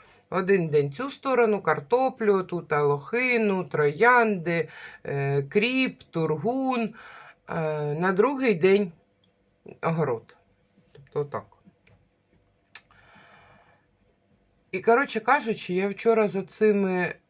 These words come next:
лечо, за цією ікрою,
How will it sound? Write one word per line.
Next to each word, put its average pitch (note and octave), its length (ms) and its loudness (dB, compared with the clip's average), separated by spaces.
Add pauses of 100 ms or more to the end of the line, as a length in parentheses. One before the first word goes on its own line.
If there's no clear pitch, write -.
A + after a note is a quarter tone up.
(100)
лечо, F3 800 0
за D#3 200 -12
цією F#3 920 -4
ікрою, F3+ 760 -6